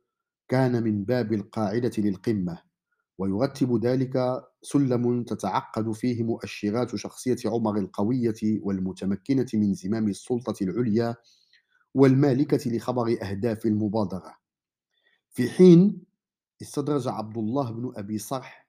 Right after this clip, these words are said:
الخليفة عثمان من منطلق التعاطف القائم بينهما كأخوين من الرضاعة،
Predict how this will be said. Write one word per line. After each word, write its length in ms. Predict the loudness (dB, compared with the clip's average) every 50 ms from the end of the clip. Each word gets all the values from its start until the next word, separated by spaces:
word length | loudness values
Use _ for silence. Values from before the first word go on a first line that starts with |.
| _ _ -14
الخليفة 540 | -14 -12 -10 -8 -6 -6 -6 -6 -6 -8
عثمان 600 | -8 -8 -10 -10 -10 -8 -6 -4 -4 -4 -6 -8 -10 -16 _ _ _ _ _ _ _ _ _ -6
من 180 | -4 -4 -2
منطلق 500 | -4 -4 -6 -6 -4 -4 -4 -4 -4 -6
التعاطف 680 | -8 -8 -8 -8 -6 -4 -2 -2 -2 -2 -4 -6 -6 -6
القائم 840 | -6 -6 -6 -4 -2 -2 -2 -2 -4 -6 -4 -4 -4 -4 -4 -4 -6
بينهما 680 | -6 -6 -4 -4 -4 -6 -6 -6 -6 -6 -6 -6 -8 -10
كأخوين 760 | -12 -14 -14 -14 -16 -12 -10 -8 -6 -4 -4 -4 -2 -2 -2
من 160 | -2 -4 -4
الرضاعة، 540 | -6 -8 -8 -8 -8 -8 -8 -8 -10 -10